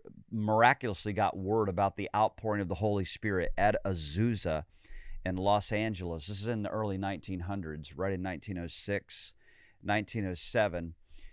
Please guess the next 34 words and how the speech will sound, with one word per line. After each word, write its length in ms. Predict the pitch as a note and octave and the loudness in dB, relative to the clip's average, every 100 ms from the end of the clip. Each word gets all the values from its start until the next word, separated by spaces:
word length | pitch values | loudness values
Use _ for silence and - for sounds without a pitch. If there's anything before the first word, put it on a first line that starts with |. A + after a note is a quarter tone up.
| - | -8
And 180 | - G2 | -4 -2
so 240 | - - A#2 | 0 4 4
by 260 | G#2+ A2 | 8 6
faith, 640 | G2+ - - C3+ B2+ G2 | 6 -2 0 2 4 0
he 180 | - A2 | -2 -4
took 300 | - - - | -4 -6 -4
a 60 | G2 | -4
boat 520 | E2 E2 A2+ G2 - - | 0 4 6 6 0 4
all 240 | G2+ A#2+ | 8 8
the 120 | A#2+ | 6
way 320 | A#2+ A2 G#2+ | 2 2 2
up 300 | - G2+ F#2 | 2 0 0
from 260 | - F#2+ F#2 | -2 -4 -2
El 200 | - F#2+ | 0 2
Salvador 1160 | F2+ - - A#2+ B2 B2+ G#2 D#2 F2 F2 F2 F2 - _ _ _ - | 0 -4 0 4 4 2 -2 -6 -4 -2 -2 -4 -8 _ _ _ -4
throughout 380 | F#2 F#2+ A2 - | 4 6 6 4
the 80 | |
coast, 420 | A#2 - A2+ G2 - | -2 0 0 0 -4
all 240 | - G#2 G#2+ | 0 2 2
the 100 | A#2+ | 2
way 260 | A2+ A2+ | 2 4
up 200 | G#2 G2 - | 4 2 0
into 420 | G#2+ A2 G#2 G2+ | -2 -2 -4 -10
California, 960 | - G#2 G2+ - - A2 A2 G#2+ G#2 - - - - - - | -2 0 2 0 0 0 2 0 0 -2 -14 -18 -16 -20 -4
um, 360 | F2+ F#2 F2+ E2+ - | 2 4 2 -2 -4
met 420 | G#2 G#2+ B2 - | 0 4 6 6
with 160 | A#2+ | 2
Frank 440 | - - A#2+ A2 F2+ | -2 -2 0 0 2
Bartleman, 800 | G2+ A2+ A#2 A2 A2+ G2+ G2+ G#2 | 4 6 4 0 -2 0 0 2
met 260 | A#2+ C3 | 4 2
with, 380 | A#2 G#2+ F#2 - - | 0 -4 -4 -10 -6
uh, 200 | G2+ G2 F#2 | 0 2 2
William 480 | F#2+ A2+ A2+ G#2 | 2 2 2 0
Seymour, 800 | F2+ - - B2 A2 F#2+ F2+ E2 | -4 -6 -4 -2 -2 -2 -2 -4